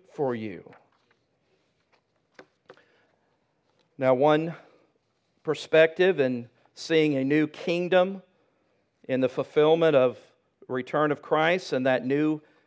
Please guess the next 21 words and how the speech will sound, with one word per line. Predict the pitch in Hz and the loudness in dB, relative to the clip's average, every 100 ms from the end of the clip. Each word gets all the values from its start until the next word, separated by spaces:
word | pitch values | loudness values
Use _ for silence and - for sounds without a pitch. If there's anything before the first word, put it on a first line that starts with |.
| _ | _
kingdom | - 165 165 170 175 185 180 _ - | -6 -4 -2 0 0 -2 -14 _ -6
of | 131 113 | -6 2
God | 139 143 170 196 202 - _ _ _ _ | 4 6 6 4 -2 -12 _ _ _ _
that | 123 127 | -2 0
will | 131 | -2
be | 139 143 | -2 -6
fulfilled | 139 139 - 151 160 180 | -6 -10 0 6 6 6
in | 147 | 2
a | 123 123 | 0 -2
new | 135 151 151 147 _ _ | -2 -2 -2 -6 _ _
earth. | 147 156 196 226 - _ _ _ _ _ - | 4 6 6 2 -8 _ _ _ _ _ -2
Isaiah | 127 120 156 147 | -2 4 6 6
eleven | 143 156 156 147 | 6 4 4 -2
seven | - - 185 180 202 151 170 208 _ _ _ _ _ _ _ _ _ _ _ _ _ _ _ | -8 -2 6 8 8 4 2 -10 _ _ _ _ _ _ _ _ _ _ _ _ _ _ _
suggests | _ - 147 120 160 170 175 | _ -4 -4 2 6 6 6
that | - 151 | 2 2
it | 151 | 4
will | 147 | 0
be | 151 151 | 2 2
a | 156 | 2
return | 160 160 - 226 254 240 131 98 - | 0 -4 -2 2 4 4 0 -6 -16